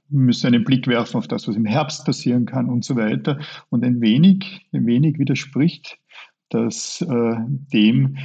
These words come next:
was bisher die, die, die Linie der Bundesregierung war. Wie siehst du das, Gernot? Ist das eine Überinterpretation von mir?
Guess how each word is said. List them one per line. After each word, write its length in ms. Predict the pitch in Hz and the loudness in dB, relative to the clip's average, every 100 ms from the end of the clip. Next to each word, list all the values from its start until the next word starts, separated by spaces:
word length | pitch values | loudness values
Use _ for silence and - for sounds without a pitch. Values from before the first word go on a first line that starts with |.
| - | -10
was 220 | - 123 - | -6 -4 0
bisher 280 | 175 - | 0 2
die, 320 | 110 107 110 110 | 2 4 4 2
die, 320 | 113 110 110 | 0 0 2
die 140 | 117 | 2
Linie 320 | 107 110 113 | 4 4 4
der 80 | 110 | 2
Bundesregierung 960 | 101 117 110 117 110 - 113 107 104 - _ _ - | 0 0 0 -2 -4 -2 0 2 0 -2 _ _ -2
war. 480 | 104 101 95 90 - | 0 0 -2 -6 -6
Wie 140 | 123 | -4
siehst 320 | - 151 - - | -4 -8 -10 -10
du 160 | - | -6
das, 160 | 143 - | -6 -4
Gernot? 400 | 110 104 107 110 | -2 0 0 -2
Ist 160 | - | -8
das 120 | 117 131 | -6 -2
eine 100 | 127 | 2
Überinterpretation 1000 | 143 165 151 143 147 135 143 143 139 | 2 0 -2 -2 -4 -4 -6 -4 -4
von 260 | 139 143 139 | -4 -2 0
mir? 300 | 135 147 | 0 -2